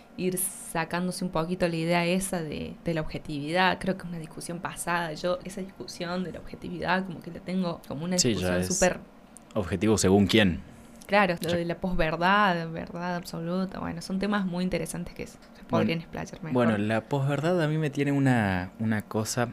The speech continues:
Speaker 2: que yo le, la encontré con dos, mm, significados, si se quiere, que es uno, bueno, de hecho, si buscas posverdad en Wikipedia, te dice posverdad o mentira emotiva. Y ahí tenés una sutileza. No te estoy mintiendo, te estoy diciendo una posverdad.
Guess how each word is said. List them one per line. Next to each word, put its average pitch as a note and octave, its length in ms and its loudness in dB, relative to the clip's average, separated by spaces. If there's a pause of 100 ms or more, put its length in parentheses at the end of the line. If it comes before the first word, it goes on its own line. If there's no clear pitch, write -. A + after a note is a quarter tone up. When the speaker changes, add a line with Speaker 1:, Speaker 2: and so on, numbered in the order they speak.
Speaker 2:
que F2+ 600 0
yo G2 140 4
le, G#2+ 340 4
la G#2+ 100 6
encontré G#2 360 4
con G#2+ 280 6
dos, A2 540 4
mm, D#2 380 -8
significados, F#2+ 760 0
si G2+ 100 -4
se F#2 120 -4
quiere, G#2+ 260 2 (280)
que F2+ 180 -2
es F2+ 220 -6
uno, E3 440 0 (400)
bueno, G#2 180 6
de G2 80 6
hecho, G#2+ 140 2
si G2+ 100 -2
buscas F#2+ 460 0
posverdad F#2+ 340 6
en G#2 60 4
Wikipedia, G#2 320 2
te A2 80 2
dice G#2+ 160 0
posverdad A2 420 2
o B2 60 2
mentira G#2 420 4
emotiva. F2+ 560 2 (320)
Y F2+ 100 -2
ahí G2 120 6
tenés G#2+ 220 6
una A2 140 6
sutileza. F#2 560 4 (200)
No G2 320 4
te C#3+ 80 0
estoy C3+ 260 8
mintiendo, G#2+ 420 6
te D#2+ 120 -8
estoy G#2 260 0
diciendo A#2 320 2
una A2 180 2
posverdad. F2 960 -2